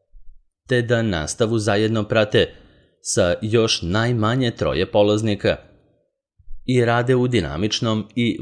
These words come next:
vrlo živom okruženju. Pravilima je određeno takođe da u grupi može da bude maksimalno osmoro osoba,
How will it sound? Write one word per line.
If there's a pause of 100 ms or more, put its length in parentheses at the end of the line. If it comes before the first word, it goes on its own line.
(100)
vrlo
živom
okruženju. (1800)
Pravilima
je
određeno
takođe (560)
da
u
grupi
može
da
bude (400)
maksimalno
osmoro
osoba,